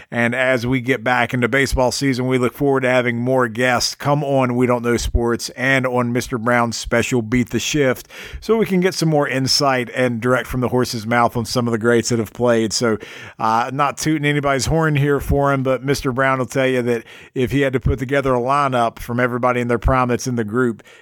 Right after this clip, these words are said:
he'd probably go, like, one forty and, uh, twenty-two maybe. He's, he's got a pretty good, uh, ri-, his bullpen and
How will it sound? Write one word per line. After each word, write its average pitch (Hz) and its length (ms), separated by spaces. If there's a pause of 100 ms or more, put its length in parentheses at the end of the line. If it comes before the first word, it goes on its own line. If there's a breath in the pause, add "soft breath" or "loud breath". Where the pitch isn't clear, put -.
(120 loud breath)
he'd 156 180
probably 175 320
go, 170 260
like, 135 300
one 135 360
forty 139 600
and, 123 220
uh, 113 180
twenty-two 127 640
maybe. 101 340
He's, 127 180
he's 127 200
got 127 180
a 117 60
pretty 131 280
good, 123 280
uh, 113 420
ri-, 131 280
his 139 180
bullpen 139 640
and 120 320